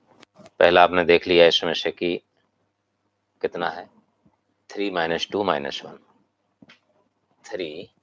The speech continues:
माइनस टू माइनस वन, और दूसरा क्या है, ज़ीरो वन टू, और तीसरा क्या है dear,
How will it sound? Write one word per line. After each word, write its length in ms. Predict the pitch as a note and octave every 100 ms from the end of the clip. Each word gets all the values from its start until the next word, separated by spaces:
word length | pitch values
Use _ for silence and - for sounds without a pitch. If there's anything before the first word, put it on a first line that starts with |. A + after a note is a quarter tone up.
| _ _ _ _ _ _ - - _ _ _ _ -
माइनस 500 | F2+ D#2+ E2 E2 -
टू 140 | F#2 G2+
माइनस 420 | D#2+ E2 G2 -
वन, 140 | D#2+ - _ _ _ _ _
और 180 | F#2 E2
दूसरा 340 | E2 E2 F#2
क्या 160 | F2 F2
है, 120 | F2+
ज़ीरो 300 | D#2+ F2+ G2
वन 200 | F#2 E2
टू, 220 | D2+ - - _ _ _ - - _ - - _ _ _ _ F#2+
और 200 | F2+ - _
तीसरा 340 | G2 F2+ G2 F#2
क्या 220 | F2+ D#2+
है 80 | D#2+
dear, 260 | D#2+ E2